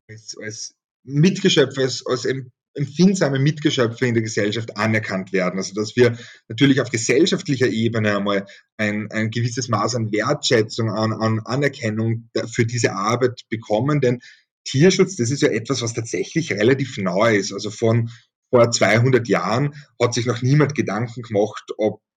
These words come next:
ob ein Hund an der Kette passend ist und, und ganz ehrlich, zweihundert Jahre ist sogar weiter zurück. Also, dass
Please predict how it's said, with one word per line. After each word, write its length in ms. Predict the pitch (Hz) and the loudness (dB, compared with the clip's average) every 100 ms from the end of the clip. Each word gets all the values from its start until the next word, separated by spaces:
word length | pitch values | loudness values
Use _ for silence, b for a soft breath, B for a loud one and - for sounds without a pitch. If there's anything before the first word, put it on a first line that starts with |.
| _ - | _ -10
ob 200 | 107 - | -10 -6
ein 180 | 107 113 | -4 0
Hund 320 | 117 127 127 b b _ _ - | 0 0 -4 b b _ _ -6
an 120 | 107 | -2
der 120 | 107 | 0
Kette 520 | - 110 110 117 113 | 2 0 4 6 6
passend 640 | 113 - 104 113 - 151 | 4 -4 -4 -2 0 0
ist 280 | 131 135 127 | 2 2 2
und, 280 | 127 120 117 | 0 -2 -4
und 180 | 135 120 b b _ _ _ - | -4 -4 b b _ _ _ -12
ganz 160 | - - | -10 2
ehrlich, 320 | 139 139 - | 4 4 2
zweihundert 360 | 120 127 135 | 2 4 4
Jahre 260 | 110 104 123 | 4 6 4
ist 100 | 127 | 4
sogar 340 | 117 113 107 | 4 4 4
weiter 360 | 98 110 117 113 | 2 0 0 -2
zurück. 420 | - 110 170 - | 0 4 4 4
Also, 240 | 110 107 - B B | 2 2 -4 B B
dass 520 | - 117 - - - | 0 2 2 0 -2